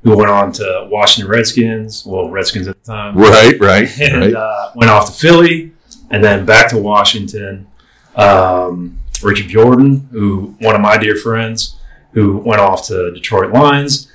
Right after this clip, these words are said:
Speaker 1: And then we had a World League guy who went off to Germany, and then, um, another one, I kinda forget where he ended up. But we had five guys. But that team, so I played defensive tackle for him then.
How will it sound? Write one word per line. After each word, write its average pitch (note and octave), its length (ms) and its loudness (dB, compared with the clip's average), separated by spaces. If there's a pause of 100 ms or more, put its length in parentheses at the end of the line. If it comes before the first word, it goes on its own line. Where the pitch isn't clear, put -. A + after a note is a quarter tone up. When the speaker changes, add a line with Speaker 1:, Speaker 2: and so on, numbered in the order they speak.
(160)
Speaker 1:
And A#2 140 2
then B2+ 80 8
we B2 60 8
had A2+ 100 6
a G#2 80 2
World D3+ 240 6
League D#3 200 2
guy D3 320 4
who B2 120 0
went A#2 140 2
off A2+ 140 -2
to G#2+ 40 -14
Germany, C3+ 760 0
and G#2 160 -2
then, G#2+ 480 -2
um, G2 560 -4
another G#2 380 -4
one, G2+ 560 -12
I - 60 -20
kinda F#2+ 160 -8
forget F2+ 300 -8
where E2 100 -14
he F#2+ 100 -12
ended E2+ 200 -14
up. F2+ 260 -10 (360)
But F2+ 380 0
we G2+ 120 -2
had F#2+ 140 0
five B2+ 320 4
guys. A2+ 520 4 (280)
But - 520 4 (500)
that F3 380 4
team, C3 420 4
so A2+ 140 0
I D3+ 160 6
played C#3 180 6
defensive B2+ 360 2
tackle - 280 0 (120)
for - 120 -14
him E2+ 100 -12
then. D#2+ 240 -18